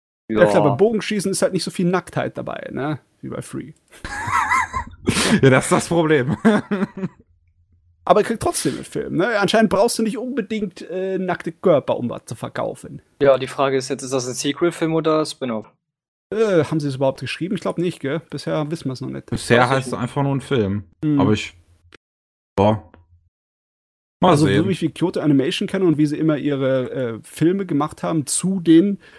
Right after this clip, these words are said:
Speaker 1: Fernsehserien, sind es generell so Nachfolger, oder?
Speaker 2: Also, ich bin jetzt grad auf Anilist, da steht Parent.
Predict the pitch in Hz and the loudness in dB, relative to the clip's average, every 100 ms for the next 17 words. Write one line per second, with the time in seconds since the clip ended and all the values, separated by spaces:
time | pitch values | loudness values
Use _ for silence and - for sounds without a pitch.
0 | _ - 151 175 190 202 196 - - - | _ -2 0 0 0 0 0 -2 -10 -6
1 | - 170 147 156 156 160 135 127 123 349 | 2 2 2 0 2 2 0 0 2 4
2 | 370 - 196 175 190 214 220 214 202 196 | 2 -2 -10 -4 -2 -2 -2 -2 -2 -2
3 | - - 123 113 - 110 - 233 - _ | -4 -6 -6 -4 -6 -6 -6 -6 -10 _
4 | _ _ _ _ _ _ _ 120 120 127 | _ _ _ _ _ _ _ -2 -2 -2
5 | 123 - _ 127 127 131 131 120 120 - | -2 -6 _ -4 -4 -4 -4 -2 -6 -6
6 | 120 127 156 156 - 143 - 139 135 - | -2 0 0 -2 -2 -4 -2 -4 -4 -4
7 | 113 107 - | -4 -4 -10